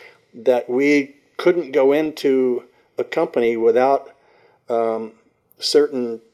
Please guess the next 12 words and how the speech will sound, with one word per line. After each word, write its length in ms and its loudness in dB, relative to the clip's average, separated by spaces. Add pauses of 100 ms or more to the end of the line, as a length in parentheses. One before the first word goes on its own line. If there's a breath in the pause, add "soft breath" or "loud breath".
(500)
uh, 340 -6
mandates 880 -2 (800 soft breath)
to 80 -6
be 180 0
able 220 4
to 80 -2
go 240 2
finish 400 -4
our 140 2
work. 520 2 (540)
And 180 -4
then 300 0